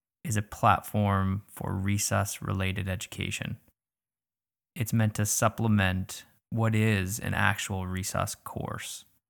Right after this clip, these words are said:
This two-day resuscitation-based procedure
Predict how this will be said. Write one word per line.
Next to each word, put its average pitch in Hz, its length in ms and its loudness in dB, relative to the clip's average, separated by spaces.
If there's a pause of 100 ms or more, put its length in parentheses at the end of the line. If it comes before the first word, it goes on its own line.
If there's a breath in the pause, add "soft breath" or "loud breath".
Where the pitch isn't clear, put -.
(680)
This 110 220 0
two-day 107 960 2 (480)
resuscitation-based 101 1400 -2 (480)
procedure 107 760 2